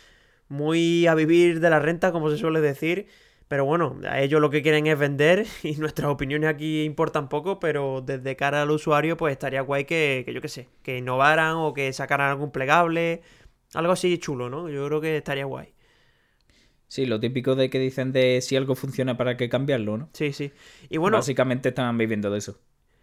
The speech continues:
Speaker 1: Pues sí, y bueno, lo dicho, eh, he querido coger un artículo que he leído y de verdad me ha parecido brutal porque explica la diferencia de beneficios, ojo, no de ventas,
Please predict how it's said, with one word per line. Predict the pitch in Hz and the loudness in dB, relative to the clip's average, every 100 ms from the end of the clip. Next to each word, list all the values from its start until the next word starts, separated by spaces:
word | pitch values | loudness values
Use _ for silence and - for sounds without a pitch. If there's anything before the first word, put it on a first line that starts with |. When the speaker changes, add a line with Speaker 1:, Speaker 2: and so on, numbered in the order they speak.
| _ | _
Speaker 1:
Pues | 151 | 0
sí, | 160 185 | 2 2
y | 160 | 2
bueno, | 190 208 | 4 4
lo | 160 | 4
dicho, | 202 208 151 | 2 2 4
eh, | 139 135 131 131 | 4 2 2 0
he | - 175 | 2 2
querido | 208 214 220 | 4 4 4
coger | 196 196 196 | 2 2 2
un | 196 | 2
artículo | 180 170 202 185 196 | 2 2 0 2 2
que | 190 | 2
he | 156 | 2
leído | 165 165 170 233 _ _ _ _ _ _ _ _ - | 4 4 2 -2 _ _ _ _ _ _ _ _ -10
y | 143 131 127 | -8 -6 -6
de | 123 | -4
verdad | 123 156 | -2 0
me | 151 | 2
ha | |
parecido | 151 156 170 175 | 2 2 4 6
brutal | 170 156 165 202 | 6 6 6 6
porque | 208 170 156 135 127 123 127 | 2 0 0 0 0 -2 -2
explica | 123 156 165 190 | -2 -2 2 2
la | 190 | 4
diferencia | 180 151 165 165 160 | 2 0 0 2 2
de | 143 | 4
beneficios, | 143 180 214 220 220 202 208 | 4 4 2 0 -2 0 0
ojo, | 170 156 131 | 0 -2 -2
no | 139 | 2
de | 156 | 4
ventas, | 156 170 151 170 | 2 2 -2 -4